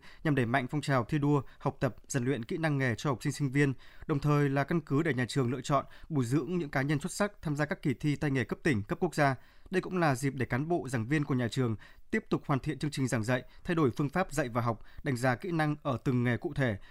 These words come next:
để có được bộ chương trình đào tạo, phương pháp dạy tốt hơn cho người học. Các nội dung thi được xây dựng theo cấu trúc đề thi kỹ năng nghề quốc gia, bảo đảm tính chuẩn hóa, thực tiễn, khách quan, phù hợp với chương trình đào tạo và yêu cầu thực tiễn sản xuất kinh doanh.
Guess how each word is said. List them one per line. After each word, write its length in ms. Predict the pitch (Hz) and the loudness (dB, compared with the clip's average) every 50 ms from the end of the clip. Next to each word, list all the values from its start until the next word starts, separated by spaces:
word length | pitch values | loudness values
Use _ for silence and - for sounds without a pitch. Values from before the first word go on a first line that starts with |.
| - - - | -14 -6 -4
để 100 | - 127 | -2 0
có 120 | - 160 | 0 0
được 260 | 180 170 151 123 - | 2 2 0 0 0
bộ 180 | 143 139 147 147 | -4 -4 -4 -4
chương 140 | - 170 147 | -2 -4 -2
trình 140 | - 143 131 | 0 0 0
đào 140 | 123 120 110 | 0 0 0
tạo, 220 | - 127 120 120 - - - - | 2 2 0 0 -2 -10 -10 -4
phương 140 | - 175 151 | -2 -2 0
pháp 240 | 147 - 190 190 - | 0 0 -2 -2 -2
dạy 120 | - 156 | -4 -6
tốt 160 | - 185 - - | -4 -4 -4 -2
hơn 200 | 156 156 151 135 | 0 0 0 0
cho 120 | - 151 | 0 0
người 120 | 135 123 | 0 0
học. 300 | 110 117 113 98 - - - - - - - - | 0 -2 -2 -4 -4 -12 -18 -18 -20 -18 -10 -6
Các 120 | - 196 | -4 0
nội 160 | 185 196 131 139 | 0 0 0 0
dung 220 | 143 170 165 160 | 0 0 0 0
thi 140 | - 180 175 | 0 0 0
được 180 | 151 151 - | 2 0 0
xây 120 | - 175 160 | 0 -2 -2
dựng 220 | 147 165 151 104 | -2 -2 -4 -4
theo 120 | - 151 127 | -4 -4 -2
cấu 140 | - 135 | 0 0
trúc 180 | 120 - 196 - | 0 -2 -4 -2
đề 120 | 170 131 | -2 -2
thi 220 | 117 - 156 151 143 | -2 0 0 0 0
kỹ 140 | - - 160 | -2 -4 -6
năng 180 | 156 156 151 143 | -2 -2 0 0
nghề 120 | 135 120 | 0 0
quốc 180 | - - 160 147 | -2 -4 -4 -2
gia, 220 | 147 147 143 143 120 - - - - | 0 2 2 0 0 -6 -12 -10 -4
bảo 100 | - 135 | -2 0
đảm 300 | 123 127 123 113 101 98 | 2 2 2 2 0 -2
tính 260 | - - 135 113 127 | -2 -2 -2 -2 -2
chuẩn 180 | - - 175 110 | -2 -2 -2 -2
hóa, 380 | 101 107 107 107 107 131 165 196 - | -2 -2 -2 -2 -2 -4 -6 -8 -8
thực 160 | - 143 - | -10 -6 -2
tiễn, 280 | - 147 - 170 190 202 | -2 -2 -2 -2 -6 -8
khách 200 | - 208 190 - | -8 -8 -4 0
quan, 220 | 160 151 147 139 131 - - - - - - | 2 4 4 2 0 -4 -10 -18 -18 -10 -4
phù 140 | - 156 147 | 0 2 2
hợp 180 | 143 131 - | 2 2 2
với 100 | - 139 | 2 0
chương 140 | 135 - 165 | 2 0 -2
trình 160 | 147 156 147 | -2 0 0
đào 140 | 131 127 110 | 0 0 0
tạo 240 | - 131 127 101 - 127 | 0 -2 -2 -2 -2 -4
và 80 | 135 | -4
yêu 100 | 143 139 | -4 -4
cầu 140 | - - 117 | -4 -4 -4
thực 180 | - 117 - - | -4 -4 -4 -2
tiễn 280 | 135 147 120 180 185 | -2 -2 -2 -4 -6
sản 200 | - - 160 113 | -6 -4 -4 -4
xuất 180 | - - - - | -4 -6 -6 -4
kinh 140 | - 147 139 | -2 -2 0
doanh. 220 | 131 143 143 135 | 2 2 2 2